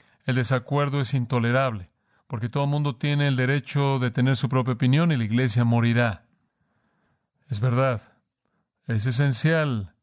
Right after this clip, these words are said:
ser antitético. Es esencial estar dispuesto a decir, "Eso está mal y eso está bien". Esto es antítesis. Ahora tenemos esta especie de relativismo que es, en cierta manera,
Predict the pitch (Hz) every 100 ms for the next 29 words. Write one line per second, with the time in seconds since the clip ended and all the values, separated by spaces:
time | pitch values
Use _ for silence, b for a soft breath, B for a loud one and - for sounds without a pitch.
0 | _ - 131 123 120 120 117 156 117 123
1 | - 104 - b b b - 120 139 143
2 | 131 165 196 160 156 139 - 143 - 135
3 | 117 139 131 - _ 135 110 113 - 117
4 | 113 123 117 92 - _ _ _ _ _
5 | - 120 113 110 - 113 110 113 98 -
6 | _ _ _ _ _ _ _ _ - 123
7 | - 131 123 127 117 - 139 131 110 -
8 | 101 - - - _ _ _ _ _ _
9 | _ _ _ _ _ - 127 127 131 135
10 | 117 131 135 117 - 131 117 131 127 120
11 | 110 120 117 113 101 b b b 123 123
12 | 120 127 139 131 135 135 131 123 117 131
13 | 123 127 131 127 - 127 113 135 123 131
14 | 120 131 131